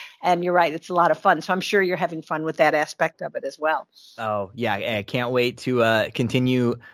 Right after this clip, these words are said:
Speaker 2: uh, learning more about the connections here at Louisiana Downs. Always love hearing your stories, uh, when you do the post and the pre-race interviews or when you share tidbits on social media. So thank you for teaching me so much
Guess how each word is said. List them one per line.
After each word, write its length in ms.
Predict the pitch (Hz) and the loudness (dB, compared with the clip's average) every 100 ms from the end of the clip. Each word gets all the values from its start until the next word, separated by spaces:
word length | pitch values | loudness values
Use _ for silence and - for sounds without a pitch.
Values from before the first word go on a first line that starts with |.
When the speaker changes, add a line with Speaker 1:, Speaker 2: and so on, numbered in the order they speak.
| _ - | _ 0
Speaker 2:
uh, 180 | 120 107 | 2 4
learning 380 | 117 143 147 | 6 6 6
more 260 | 131 131 127 | 6 6 6
about 320 | 117 120 117 | 4 0 -2
the 180 | 120 120 | -6 -6
connections 560 | 117 139 139 - 139 120 | -2 0 0 -2 -2 0
here 240 | 139 139 | 4 6
at 160 | 131 110 | 4 2
Louisiana 560 | 117 131 117 139 127 | 0 0 2 0 0
Downs. 360 | 107 123 143 123 | 2 4 4 4
Always 240 | 127 139 | 4 4
love 160 | 139 135 | 2 0
hearing 300 | 143 139 135 | 2 2 2
your 120 | 131 | -2
stories, 540 | 113 131 131 127 117 120 | -2 0 2 2 2 2
uh, 180 | 123 120 | 2 2
when 120 | 120 | 0
you 60 | |
do 160 | 113 123 | 0 0
the 80 | 117 | 0
post 360 | 117 123 120 | 4 4 4
and 120 | 131 123 | 0 -2
the 40 | |
pre-race 460 | - 131 131 123 123 | -2 0 2 2 2
interviews 500 | 123 113 123 123 117 | -2 0 0 0 0
or 60 | |
when 100 | 113 | 0
you 80 | 110 | 0
share 240 | - 131 | 2 2
tidbits 440 | 120 139 120 127 - | 2 0 2 2 2
on 140 | 120 | 0
social 360 | 113 127 120 135 | 4 2 4 0
media. 380 | 123 120 123 113 | 0 2 2 4
So 260 | 127 107 - - - | 4 2 -2 -18 0
thank 200 | 147 160 | 2 4
you 100 | 180 | 2
for 140 | - | 2
teaching 400 | 156 196 190 170 | 0 0 0 0
me 160 | 196 226 | 0 2
so 180 | - 151 | 4 4
much 280 | 147 139 | 4 2